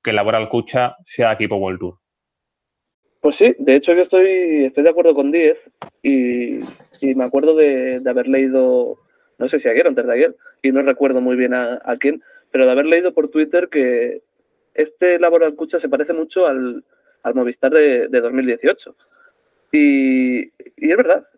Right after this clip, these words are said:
Speaker 2: ha cogido un poquito lo mejor que, que había en España, eh,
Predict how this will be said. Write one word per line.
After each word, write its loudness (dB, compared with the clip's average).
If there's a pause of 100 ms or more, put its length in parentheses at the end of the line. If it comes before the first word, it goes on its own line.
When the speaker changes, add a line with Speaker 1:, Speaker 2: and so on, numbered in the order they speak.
(160)
Speaker 2:
ha -2
cogido 2
un -14
poquito -4
lo 0
mejor -2
que, 0 (580)
que 2
había 4
en 4
España, -2 (1300)
eh, -4